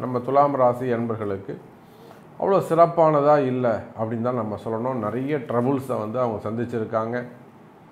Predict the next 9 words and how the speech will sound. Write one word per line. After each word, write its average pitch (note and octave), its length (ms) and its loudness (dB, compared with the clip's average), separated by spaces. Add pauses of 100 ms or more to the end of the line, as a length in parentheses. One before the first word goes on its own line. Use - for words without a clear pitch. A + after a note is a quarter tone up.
(880)
So, G3+ 100 10 (1400)
அந்த F#3 220 8
மாதிரி G#3 180 6 (140)
காரிய E3 300 6 (120)
தடைகள், D3 400 0 (280)
செயல் D3 360 2
தடைகள், C#3 400 0 (320)
எடுக்கிறதெல்லாம் C#3+ 800 2
தடைபடுதுங்க C3+ 560 0